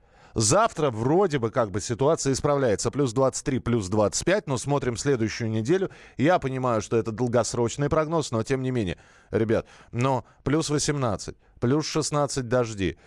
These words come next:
плюс пятнадцать дожди, плюс четырнадцать дожди. И, а, праздник, а, праздничные дни, а я напомню, что следующая неделя у нас длинная рабочая, праздничные дни мы встретим вот с такой вот погодой, которая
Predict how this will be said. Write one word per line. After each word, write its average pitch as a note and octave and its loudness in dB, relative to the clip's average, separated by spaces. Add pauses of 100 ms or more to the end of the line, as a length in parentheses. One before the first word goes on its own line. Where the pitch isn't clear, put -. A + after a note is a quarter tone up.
(200)
плюс C#3+ 2
пятнадцать A2+ -2
дожди, A2 0 (220)
плюс D3 2
четырнадцать F2 -4
дожди. A#2 0 (280)
И, D3 2
а, C#3 6
праздник, D#3 0
а, G2+ 4
праздничные A2 0
дни, D#3+ 0
а E3 2
я A#2 0
напомню, A2+ -2
что - -8
следующая F#2+ -4
неделя F#2 -2
у - 0
нас F#2 -2
длинная C#3 0
рабочая, F2 0
праздничные G#2 -2
дни C3+ -2
мы A#2+ 0
встретим A#2 -2
вот C3+ 0
с - -12
такой A#2 0
вот A#2+ -2
погодой, A2 0
которая F#2 0